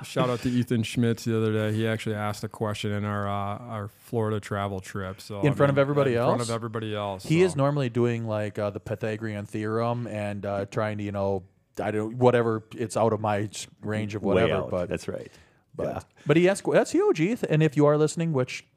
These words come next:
Speaker 2: now you probably are 'cause Coach O'Brien is on, Ethan, so proud of you, man.
Speaker 3: That's
Speaker 2: Growing up
Speaker 3: right.
Speaker 2: before my eyes.
Speaker 3: Yeah. Oh, we did mention to him. We were on the way out the door today and mentioned to him, "Yep, Ethan, today's your day for your first listen on the pod."
Speaker 2: Yep,
Speaker 3: So
Speaker 2: and Bauman caught us on the way in, too, looking all, you know, Jerry curled out or
Speaker 1: Oh,
Speaker 2: whatever, and
Speaker 1: jeez.
Speaker 2: he, he'll be there.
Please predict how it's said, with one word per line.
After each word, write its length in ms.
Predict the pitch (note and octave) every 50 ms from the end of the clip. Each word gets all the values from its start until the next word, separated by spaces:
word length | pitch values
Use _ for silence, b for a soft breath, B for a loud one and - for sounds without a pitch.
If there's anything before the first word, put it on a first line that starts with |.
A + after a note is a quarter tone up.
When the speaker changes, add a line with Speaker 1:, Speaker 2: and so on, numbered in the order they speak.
| _ _ _
Speaker 2:
now 280 | A#2 A2 A2 A2+ B2+ C3
you 100 | C3 B2+
probably 320 | - C3 B2+ B2 B2 A#2
are 220 | A2+ A2+ A#2+ A#2+
'cause 160 | - - A#2 -
Coach 200 | - A2 - -
O'Brien 420 | A#2 G2 A2+ G#2+ A#2 B2+ A#2+ A2+
is 120 | A2 A2
on, 240 | A2+ G#2 G#2 A2 A#2
Ethan, 300 | G#2+ A#2 B2+ - C3+ A#2+
so 160 | - - F3
proud 240 | - - A2 F#2 G#2+
of 60 | - G#2+
you, 40 | F#2+
man. 300 | G#2 G2+ F#2+ - G#2 A2+
Speaker 3:
That's 80 | F#2+
Speaker 2:
Growing 140 | A#2 A#2 A#2+
up 60 | D#3+
Speaker 3:
right. 40 | G#3
Speaker 2:
before 240 | G#3 E3+ B2+ A#2+ A2
my 160 | A2 G#2+ G2+
eyes. 340 | G2+ G#2 G2+ G2+ - - - -
Speaker 3:
Yeah. 220 | F2+ G2+ D3 F3+ - -
Oh, 100 | F#2+ F#2
we 160 | F#2+ G#2+ A#2
did 160 | A#2+ C#3 C3
mention 320 | A#2+ A#2+ A#2+ B2 - G2 D#2+
to 140 | - - E2
him. 100 | D#2+ E2+
We 100 | F#2 G2
were 80 | F#2+
on 140 | F2+ F#2 F#2+
the 60 | G2
way 100 | G2+ G2
out 140 | G2 F#2+ F#2+
the 80 | - E2+
door 240 | F2+ F2 E2+ E2+
today 320 | - - E2 D2 C#2+ C#2+ D2
and 180 | D2 C#2 C#2+
mentioned 220 | D2+ D#2 D2 - -
to 80 | D2
him, 60 | C2+ C#2+
"Yep, 200 | D#2 D#2+ - _
Ethan, 280 | - F#2 E2+ - G#2 F2+
today's 340 | - E2+ D#2+ E2+ F2+ F2 -
your 80 | G#2+
day 200 | F2+ F#2 F2+ F2+
for 100 | G2 - F#2
your 100 | F2 D#2+
first 280 | - F2+ F2 E2 -
listen 240 | F2+ E2 - - D#2+
on 80 | D#2+ D#2+
the 60 | D#2+
pod." 340 | - - D2 B1 - - - -
Speaker 2:
Yep, 160 | C#3 B2 A#2+
Speaker 3:
So 100 | F2 -
Speaker 2:
and 160 | C3 B2 B2
Bauman 300 | A2+ A2+ A#2+ B2+ C3+ C3
caught 240 | - - A#2+ A#2+ B2
us 100 | B2 -
on 100 | A#2+ A#2
the 60 | A2+
way 200 | A2 A2 A2+ A2+
in, 140 | A2 A2+ A2
too, 380 | A2 - A2 G#2+ A2 A2+ A2+ - -
looking 200 | G#2+ G#2 A2 G#2+
all, 320 | G#2+ G#2 G#2+ A2 G#2 G#2+
you 80 | G#2+ G#2
know, 240 | G#2 G2+ G#2 G2+ - _
Jerry 280 | - - G#2+ G#2+ A2 G#2+
curled 340 | A2 - A2 G#2+ G#2+ G#2 G#2
out 260 | G2+ G2+ G#2 G#2+ G#2+
or 40 | G#2+
Speaker 1:
Oh, 40 | G#2+
Speaker 2:
whatever, 400 | G#2+ G#2+ G#2+ G#2+ G2+ A2+ A2 G#2
and 220 | G2+ G2 G2+ G2+ G2
Speaker 1:
jeez. 120 | A2 - -
Speaker 2:
he, 100 | G#2 G#2
he'll 120 | A2 A#2
be 160 | G#2+ A#2+ A#2
there. 280 | A2 G2+ F#2+ F#2 F#2